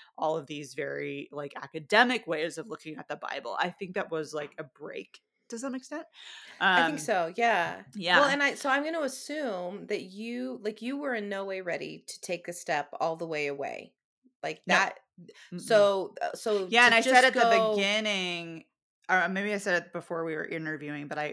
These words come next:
Speaker 1: interviewed at a, at a seminary, and the, the, uh, past-, the pastor said some-, or not the pastor, the,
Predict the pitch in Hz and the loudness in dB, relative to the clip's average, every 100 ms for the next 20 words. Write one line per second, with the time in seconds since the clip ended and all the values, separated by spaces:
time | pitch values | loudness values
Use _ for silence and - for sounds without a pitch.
0 | - 190 190 160 151 151 143 - - 160 | -4 -2 -2 0 0 0 -2 -6 -10 -8
1 | 147 143 - - _ - 185 180 160 151 | -8 -10 -16 -20 _ -2 0 0 -2 -4
2 | 156 160 196 _ _ _ _ _ 160 156 | -6 -8 -12 _ _ _ _ _ -6 -6
3 | 160 123 156 147 _ _ _ _ _ - | -10 -6 -6 -6 _ _ _ _ _ -10
4 | 165 156 151 147 139 - 175 165 - 220 | -6 -2 0 -2 -6 -6 -4 -2 -6 -14
5 | 180 156 151 - 165 - 160 - 151 151 | -10 -8 -10 -4 -6 -4 -10 -8 -8 -10
6 | 156 _ - 170 160 175 165 156 165 151 | -12 _ -8 -8 -6 -6 -6 -8 -10 -12
7 | 160 151 156 143 | -10 -10 -10 -12